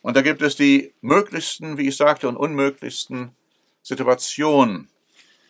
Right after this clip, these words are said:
Wer, meinen Sie wohl, steckt dahinter? Letztendlich niemand anderes als Satan, der versuchen will, uns daran zu hindern, unseren Auftrag zu erfüllen.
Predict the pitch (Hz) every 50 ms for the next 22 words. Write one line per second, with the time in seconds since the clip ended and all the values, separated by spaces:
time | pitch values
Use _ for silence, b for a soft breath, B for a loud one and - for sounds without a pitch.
0 | _ _ _ - 117 139 151 156 156 160 160 160 160 147 127 - 131 135 139 139
1 | 139 139 143 143 135 135 131 120 110 123 123 123 123 127 123 123 - - - 135
2 | 123 - - - 113 120 135 135 123 123 110 104 101 b b b b b b -
3 | - 135 269 - - 143 147 139 147 135 - - - 110 127 151 160 156 147 147
4 | 143 - _ 117 123 139 139 139 139 - 143 - - - 107 - - - 131 131
5 | 139 139 - 139 143 143 143 143 135 123 120 113 - - 107 98 87 117 123 147
6 | 160 143 - 151 143 123 127 131 135 135 - 117 110 - - - 95 110 120 117
7 | - 101 87 - 139 156 147 143 147 156 165 175 180 185 _ _ _ _ _ _
8 | _ _ _ _ _ _ _ _ - 113 113 113 113 113 - 127 131 131 - -
9 | 127 117 113 - - 131 120 120 - - 190 185 156 117 95 - -